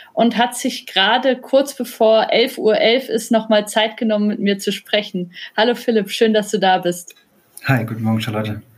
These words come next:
Speaker 1: Guten Morgen. Du feierst Karneval, richtig?
Speaker 2: Ja,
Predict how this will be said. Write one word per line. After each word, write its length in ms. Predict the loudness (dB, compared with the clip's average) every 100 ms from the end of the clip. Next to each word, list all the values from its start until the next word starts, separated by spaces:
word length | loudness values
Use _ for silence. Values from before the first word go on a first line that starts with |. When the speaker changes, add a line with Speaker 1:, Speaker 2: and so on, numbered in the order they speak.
| _ -20 _ _
Speaker 1:
Guten 240 | 0 2
Morgen. 420 | 4 4 2 -2 -6 -16 -18 0
Du 120 | 0
feierst 420 | 2 0 0 -2
Karneval, 540 | -2 0 0 0 0 2
richtig? 540 | 0 0 -2 -2 -14 _ _ _ -20 -18 -16 -14 -16 -18 -20 -20 -20 _ -6
Speaker 2:
Ja, 560 | -2 0 0 0 -4